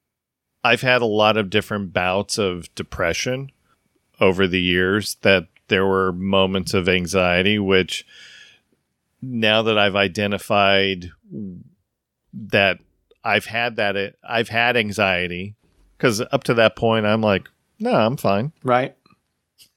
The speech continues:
Speaker 1: And
Speaker 2: Which
Speaker 1: then you, i-, and then you identify and you're like, "Oh, crap. Yeah."
Speaker 2: Right.
Speaker 1: And, and part of this is part of why I gravitated towards this band was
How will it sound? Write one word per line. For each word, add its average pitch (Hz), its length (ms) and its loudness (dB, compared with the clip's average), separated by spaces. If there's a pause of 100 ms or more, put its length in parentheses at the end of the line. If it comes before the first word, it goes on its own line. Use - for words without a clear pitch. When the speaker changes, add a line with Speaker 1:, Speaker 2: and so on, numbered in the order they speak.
(280)
Speaker 1:
And 120 140 2
Speaker 2:
Which 123 100 4
Speaker 1:
then 120 80 -2
you, 117 220 2
i-, 110 160 4 (400)
and 160 140 2
then 165 160 2
you 160 120 2
identify 131 600 2
and 113 100 0
you're 110 140 2
like, 104 220 2
"Oh, 104 340 -4 (220)
crap. 107 320 -2 (180)
Yeah." 113 180 0
Speaker 2:
Right. 139 260 0 (880)
Speaker 1:
And, 165 220 0
and 151 220 -2
part 175 340 0
of 165 160 -4
this 135 320 2
is 123 560 2 (1000)
part 156 140 2
of 160 80 -4
why 147 180 4
I 120 60 2
gravitated 113 800 0
towards 101 360 -6
this 104 220 -6
band 113 480 -6
was 101 540 -2